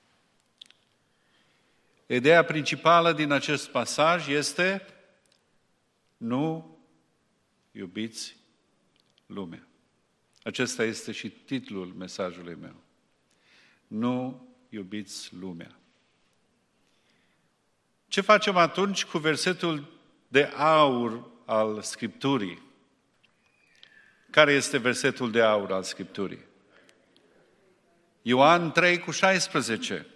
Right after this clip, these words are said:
nu? „Fiindcă atât de mult a iubit Dumnezeu lumea, că a dat pe singurul lui Fiu, ca oricine crede în El să nu piară, ci să aibă viață veșnică.”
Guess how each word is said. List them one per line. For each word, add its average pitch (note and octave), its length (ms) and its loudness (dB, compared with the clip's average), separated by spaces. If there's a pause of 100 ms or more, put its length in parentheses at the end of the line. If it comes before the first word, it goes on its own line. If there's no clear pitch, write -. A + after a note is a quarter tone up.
(500)
nu? C#3 500 -4 (920)
„Fiindcă D3+ 400 2
atât D#3 300 6
de G3 100 2
mult G3+ 380 2
a F#3 80 2
iubit E3+ 300 -2
Dumnezeu D#3+ 440 -2
lumea, D3+ 600 0
că - 120 0
a A#2+ 80 8
dat C#3+ 420 6
pe D3 100 2
singurul D3 560 0
lui C#3+ 180 2
Fiu, C3+ 400 -2 (520)
ca B2+ 180 4
oricine F3+ 500 2
crede E3+ 300 0
în E3+ 80 -2
El D#3+ 340 -2
să D#3 160 -8
nu D3 140 -6
piară, C3+ 580 -2 (440)
ci B2 140 -10
să - 140 -6
aibă A#2+ 640 -2 (180)
viață G2+ 680 -12 (220)
veșnică.” B2+ 480 -12